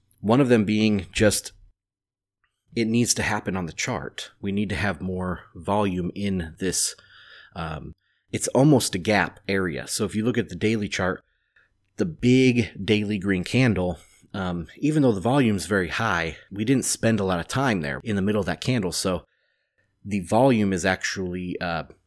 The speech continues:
not very large, that price. It's almost like a gap in the charts, in my opinion. So we will be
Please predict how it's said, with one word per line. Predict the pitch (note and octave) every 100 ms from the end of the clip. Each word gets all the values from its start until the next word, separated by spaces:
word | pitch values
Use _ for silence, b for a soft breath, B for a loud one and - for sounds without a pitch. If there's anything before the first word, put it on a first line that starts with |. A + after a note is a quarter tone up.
| -
not | F#2 F#2 - - - _
very | F2+ F#2+ E2 D#2 -
large, | F#2 G2 E2 C2+ b b -
that | - E2+ -
price. | F2+ D#2
It's | G2+ C3+
almost | C#3 -
like | G#2
a | F#2
gap | G2 F#2 E2+ - -
in | G2+ E2+
the |
charts, | - G2+ D#2+ -
in | E2+
my | D#2+
opinion. | - F2 D2
So | - F#2+
we | F2 G2+ G#2
will | G2 A2+ G#2
be | G2+ G2